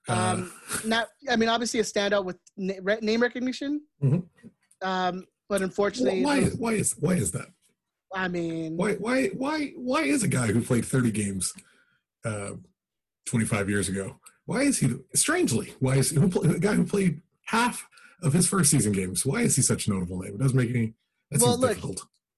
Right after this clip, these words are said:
Speaker 1: in, in, in Mexican football, he's what, top three most recognized player?
Speaker 2: Sure.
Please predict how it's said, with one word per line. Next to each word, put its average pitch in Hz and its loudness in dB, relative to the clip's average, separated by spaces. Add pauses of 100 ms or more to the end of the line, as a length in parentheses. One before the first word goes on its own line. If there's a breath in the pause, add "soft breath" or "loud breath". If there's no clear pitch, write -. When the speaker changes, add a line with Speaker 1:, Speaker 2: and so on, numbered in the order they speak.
(180)
Speaker 1:
in, 233 2 (100)
in, 208 2 (580)
in 208 0
Mexican 226 -2
football, 202 0
he's 196 -6
what, 175 -4
top 190 -6 (540)
three 214 -2
most 214 0
recognized 233 -4
player? 240 -4 (100)
Speaker 2:
Sure. - -6